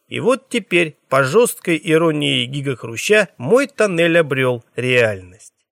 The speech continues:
Только в этот раз я влачился по нему не один. Зоя вскрикнула. Я нашел ее на ощупь и помог подняться, забрал топорик. Она не сопротивлялась.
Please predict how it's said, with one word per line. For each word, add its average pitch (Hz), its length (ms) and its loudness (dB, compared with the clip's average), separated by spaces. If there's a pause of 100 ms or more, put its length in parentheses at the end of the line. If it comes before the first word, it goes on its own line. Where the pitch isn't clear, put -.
Только 139 320 2
в 139 60 0
этот 202 260 0
раз 185 500 0
я 208 260 2
влачился 185 600 -2
по - 100 -4
нему 143 340 -2
не 123 140 -2
один. 117 420 0 (240)
Зоя 175 540 0 (140)
вскрикнула. 110 640 -6 (420)
Я 160 160 2
нашел 175 380 0
ее 151 160 4
на 139 140 2
ощупь 196 400 -2 (100)
и 226 80 -8
помог 196 460 -4
подняться, 135 760 -2
забрал 175 440 0
топорик. 135 580 -8 (320)
Она 131 360 -2 (280)
не 143 160 -2
сопротивлялась. 135 1000 -6